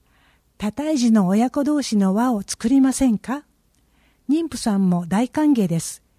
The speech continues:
気軽に見学に来てください」のコメントのついた、お母さんと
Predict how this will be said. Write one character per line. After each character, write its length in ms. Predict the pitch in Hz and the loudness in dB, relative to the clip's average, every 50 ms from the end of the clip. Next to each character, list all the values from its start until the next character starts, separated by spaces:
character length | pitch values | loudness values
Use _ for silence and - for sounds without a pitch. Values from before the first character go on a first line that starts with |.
| _ _ _ _ _ _ | _ _ _ _ _ _
気 160 | - - 208 | -8 -4 -2
軽 220 | 220 277 302 302 302 | -2 0 2 2 4
に 140 | 294 294 269 | 2 2 2
見 240 | - - 262 269 | 2 2 4 4
学 240 | 269 262 262 - 294 | 4 4 2 2 2
に 120 | 262 262 254 | 2 2 2
来 80 | - | -2
て 120 | - 285 254 | -4 -4 -2
く 100 | - 220 | -2 0
だ 140 | 190 196 | 0 0
さ 180 | 190 - 208 196 | -2 -2 -4 -4
い」 160 | 180 170 - _ _ _ _ _ _ _ _ _ _ _ _ 208 | -4 -6 -10 _ _ _ _ _ _ _ _ _ _ _ _ -2
の 160 | 202 220 214 | -2 -2 -2
コ 180 | - - 214 | 0 2 4
メ 140 | 233 254 269 | 4 4 4
ン 60 | 262 | 2
ト 120 | - 277 262 | 2 2 0
の 140 | 254 262 - | 0 0 0
つ 100 | - 262 | -2 -2
い 100 | 240 208 | -4 -2
た、 240 | - 190 180 175 - _ _ _ _ _ _ _ _ _ _ _ _ _ _ _ _ - | -4 -6 -6 -6 -8 _ _ _ _ _ _ _ _ _ _ _ _ _ _ _ _ -8
お 80 | 214 | -6
母 240 | - - 294 277 262 | -2 0 0 0 0
さ 180 | 240 - 226 202 | 0 0 0 0
ん 80 | 185 | 0
と 220 | 185 - - 175 | -2 -4 -6 -6